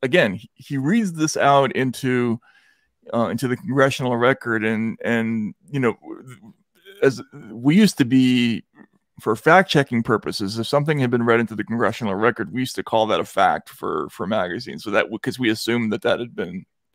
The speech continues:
verified. Uh, but I, when I, when I called up Schiff's office and asked them,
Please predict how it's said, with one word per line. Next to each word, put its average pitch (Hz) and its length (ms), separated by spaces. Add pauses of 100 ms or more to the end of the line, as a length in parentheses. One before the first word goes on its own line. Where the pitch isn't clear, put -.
(120)
verified. 117 600 (600)
Uh, 87 480 (200)
but 120 140
I, 104 300 (200)
when 131 260
I, 139 160
when 139 160
I 131 160
called 123 360
up 113 180 (120)
Schiff's - 340
office 127 600 (420)
and 123 140
asked 127 320
them, 113 500